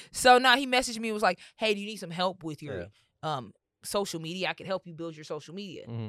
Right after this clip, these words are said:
Speaker 1: I go to this motherfucker's page, like, all his stuff is getting, like, one or two likes. And I'm
Speaker 2: Yeah.
Speaker 1: like, "No, thank you." And he was like, "Well, as a co-, as a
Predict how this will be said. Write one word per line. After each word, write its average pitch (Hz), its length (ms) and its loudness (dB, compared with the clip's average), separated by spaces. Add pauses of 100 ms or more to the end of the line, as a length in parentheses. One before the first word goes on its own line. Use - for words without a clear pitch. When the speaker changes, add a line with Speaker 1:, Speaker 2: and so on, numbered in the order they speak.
Speaker 1:
I 208 40 -10
go 233 140 4
to 220 60 -2
this 233 60 -4
motherfucker's 202 280 -4
page, 196 260 2
like, 160 140 -4
all 202 120 4
his 208 160 -4 (160)
stuff - 300 0
is 175 80 -10
getting, 180 160 -6
like, 156 140 -6
one 170 220 -12
or 165 60 -14
two 160 180 -18
likes. - 460 -18
And 117 100 -6
I'm 185 60 -4
Speaker 2:
Yeah. - 40 -4
Speaker 1:
like, - 360 -8 (320)
"No, 202 140 0
thank 185 260 -4
you." 160 160 -6 (240)
And 185 120 -6
he 220 100 2
was 185 180 -2
like, 175 220 0
"Well, 180 160 0
as 180 200 0
a 151 80 -6
co-, 226 180 2
as 185 200 -2
a 156 120 -6